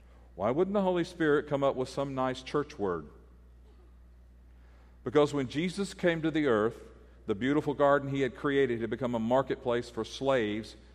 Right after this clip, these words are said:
and we were the slaves. Satan is our taskmaster, our owner, and he did everything he could to humiliate us and degrade us.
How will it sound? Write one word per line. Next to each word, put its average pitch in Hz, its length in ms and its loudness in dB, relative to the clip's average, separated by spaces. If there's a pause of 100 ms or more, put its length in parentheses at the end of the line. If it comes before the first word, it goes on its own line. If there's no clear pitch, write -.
(240)
and 101 160 -6
we 127 140 -2
were 110 140 -2
the 101 100 -6
slaves. 87 500 -8 (920)
Satan 170 420 6
is 143 180 2
our 135 120 6
taskmaster, 127 840 -2 (260)
our 107 220 2
owner, 120 460 2 (300)
and 107 120 -6
he 135 140 -2
did 135 220 2
everything 147 580 -2
he 139 140 -4
could 110 480 0 (280)
to 123 160 -4
humiliate 113 840 -2
us 101 320 0
and 104 240 -8
degrade 110 500 -2
us. - 400 -8